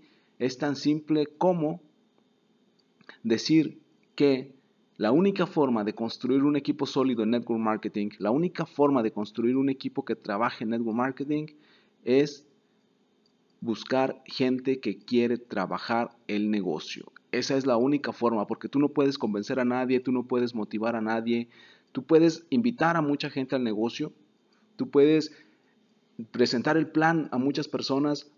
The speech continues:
pero realmente los únicos que van a hacer, que van a construir un negocio son los que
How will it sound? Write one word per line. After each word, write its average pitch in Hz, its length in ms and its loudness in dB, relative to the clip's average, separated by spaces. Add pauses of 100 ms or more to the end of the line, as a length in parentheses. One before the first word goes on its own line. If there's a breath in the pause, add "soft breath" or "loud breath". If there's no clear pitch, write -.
pero 127 160 4
realmente 151 880 0 (180)
los 117 200 -2
únicos 160 340 0
que 123 140 -2
van 143 220 0
a 151 40 -2
hacer, 135 540 0 (220)
que 117 100 -4
van 135 120 0
a 151 120 -6
construir 127 380 -2
un 143 140 2
negocio 143 440 0
son 135 200 0
los 123 280 0
que - 160 -12